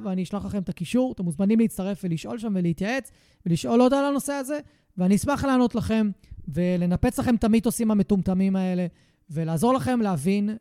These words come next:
איך נכון להתייחס לכלב האישי שלכם. ואנחנו עוברים לחלק השני. בחלק השני, אני רוצה ללמד אתכם על פעולות אקטיביות, שבאמצעותן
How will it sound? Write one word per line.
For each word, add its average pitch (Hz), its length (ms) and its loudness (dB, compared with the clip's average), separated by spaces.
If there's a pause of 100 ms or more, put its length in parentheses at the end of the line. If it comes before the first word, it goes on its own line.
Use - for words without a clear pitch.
(160)
איך 254 140 -6
נכון 220 320 2
להתייחס 196 400 -2
לכלב 214 300 -2
האישי 180 380 0 (360)
שלכם. 147 480 -6 (600)
ואנחנו 247 380 4
עוברים 202 440 2 (180)
לחלק 151 360 -2
השני. 190 260 -12 (800)
בחלק 330 300 2
השני, 285 540 0
אני 208 160 6
רוצה 254 440 4
ללמד 190 320 4
אתכם 220 340 2 (120)
על 175 140 0
פעולות 175 380 4
אקטיביות, 202 760 4
שבאמצעותן 156 1000 -2